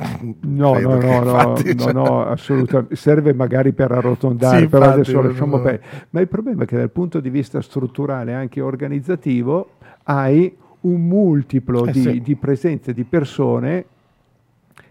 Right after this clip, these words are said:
Speaker 1: che non sono, diciamo così, adeguate a quello che, che è lo scopo, e anzi per certi aspetti, mh,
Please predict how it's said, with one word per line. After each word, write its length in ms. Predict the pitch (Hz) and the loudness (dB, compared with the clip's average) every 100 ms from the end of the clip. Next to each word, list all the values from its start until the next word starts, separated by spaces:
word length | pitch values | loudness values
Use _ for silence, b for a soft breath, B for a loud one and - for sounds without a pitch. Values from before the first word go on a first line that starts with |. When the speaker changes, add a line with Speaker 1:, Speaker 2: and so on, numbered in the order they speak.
| _ | _
Speaker 1:
che 240 | 143 151 - | 4 6 4
non 260 | 135 139 | -2 -2
sono, 520 | 127 - 135 135 139 - - _ | 0 2 4 4 0 -2 -18 _
diciamo 380 | 110 - 123 110 | -16 -10 -10 -8
così, 260 | 120 127 | -6 -8
adeguate 800 | - 131 147 123 113 110 135 127 | -4 -2 0 -2 -4 -4 -4 -6
a 120 | - 123 | -8 -10
quello 340 | 123 117 117 | -6 -4 -6
che, 280 | - 117 113 | -4 -6 -6
che 160 | 117 | -6
è 40 | 113 | -4
lo 140 | 123 | -4
scopo, 580 | 127 - 113 104 147 156 B B B | -6 -4 -4 -2 -2 -4 B B B
e 200 | - 214 | -8 -8
anzi 460 | - 151 123 - 151 | -6 -6 -6 -6 -6
per 180 | - 110 | -4 -6
certi 320 | - 139 180 | -4 -4 -2
aspetti, 680 | 156 - 135 - - 139 - | -4 -2 -4 -4 -4 -4 -6
mh, 320 | 156 113 107 | -10 -12 -12